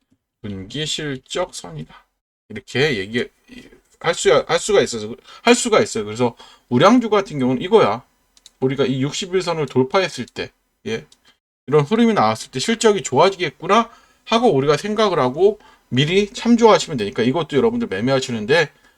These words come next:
어, 참조-, 참고하시라고 제가 말씀을 드리고요.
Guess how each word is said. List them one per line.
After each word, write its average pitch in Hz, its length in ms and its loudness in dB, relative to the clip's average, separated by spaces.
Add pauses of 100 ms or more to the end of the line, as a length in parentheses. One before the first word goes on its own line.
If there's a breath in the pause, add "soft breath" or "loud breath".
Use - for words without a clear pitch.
(140)
어, 87 600 -6 (100)
참조-, 185 540 0
참고하시라고 170 580 0
제가 101 140 -4
말씀을 127 400 -6
드리고요. 135 380 2